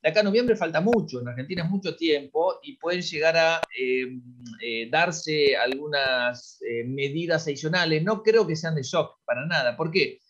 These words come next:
Porque ha logrado contener muy bien las expectativas alrededor del tipo de cambio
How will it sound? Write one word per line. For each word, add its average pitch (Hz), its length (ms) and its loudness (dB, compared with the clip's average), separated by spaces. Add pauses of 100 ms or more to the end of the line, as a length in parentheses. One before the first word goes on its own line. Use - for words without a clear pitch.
(180)
Porque 165 220 2
ha - 20 4
logrado 208 420 6
contener 175 560 0
muy 185 380 2
bien 196 240 2
las 180 120 0
expectativas 151 600 -8
alrededor 135 300 2
del 143 120 0
tipo 143 220 -14
de 123 60 -12
cambio 147 440 0